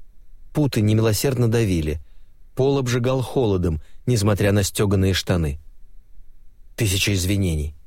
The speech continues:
Вадим повернулся к истрадавшемуся актеру. Айн момент.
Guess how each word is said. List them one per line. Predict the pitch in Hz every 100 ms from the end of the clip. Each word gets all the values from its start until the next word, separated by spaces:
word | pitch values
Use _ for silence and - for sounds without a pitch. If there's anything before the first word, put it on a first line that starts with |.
| - - - - - - -
Вадим | - 107 101 104
повернулся | 104 101 98 117 110 101 92 -
к |
истрадавшемуся | 113 - 104 98 107 - - 95 - 95
актеру. | 92 - 87 76 - - - - - - -
Айн | 110 107
момент. | 110 107 87 76 76